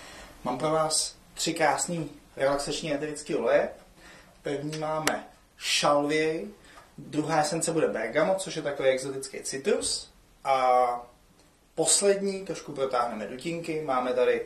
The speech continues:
eukalyptus dives, je to taková slabší odrůda eukalyptu. Ceremoniál má název Cesta pralesem, je to taková ambientní muzika,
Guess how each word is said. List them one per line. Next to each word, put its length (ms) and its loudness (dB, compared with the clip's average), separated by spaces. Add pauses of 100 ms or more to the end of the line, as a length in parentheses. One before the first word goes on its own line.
eukalyptus 580 0
dives, 460 -4
je 60 -6
to 60 -8
taková 260 -4
slabší 420 2
odrůda 260 -2
eukalyptu. 600 0 (420)
Ceremoniál 460 2
má 100 2
název 280 0
Cesta 300 -6
pralesem, 760 2 (100)
je 100 4
to 100 -2
taková 400 4
ambientní 680 -2
muzika, 580 2